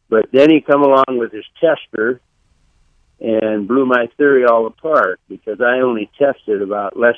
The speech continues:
than twenty thousand. Uh, today I'm up to fifty-five thousand. I was getting a little tired here, uh, three, four years ago, and with the supplementation that I'm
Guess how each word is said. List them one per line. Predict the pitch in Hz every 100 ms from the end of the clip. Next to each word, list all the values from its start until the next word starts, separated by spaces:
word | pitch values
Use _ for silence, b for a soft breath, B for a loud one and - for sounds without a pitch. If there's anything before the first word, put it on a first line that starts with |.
| -
than | 101 98
twenty | - 120 110 92 _
thousand. | 120 127 123 98 92 95 120 - _ _ _ _ _ _ _ _ _ -
Uh, | 95 98 90 -
today | 104 135 160 143
I'm | 123 123
up | 117 -
to | 104 -
fifty-five | 180 - 123 - 110 101 -
thousand. | 104 98 98 98 117 131 120
I | 117
was | 131 170 139
getting | 143 131
a | 117
little | 123 120 110 -
tired | 143 143 113 101
here, | 104 107 104 101 _ _ _ _ _ _ _
uh, | 104 104 98 95 95 92 92 90 - _ _ _ _ _ _ _ -
three, | 143 127
four | 131 123
years | 110 120 147 147 107
ago, | 98 101 104 110 135 _ _ _ _ _ _ _ -
and | 113 113 110 113
with | 117 113
the | 113
supplementation | - 151 143 131 120 113 135 143 - 110
that | 101
I'm | 104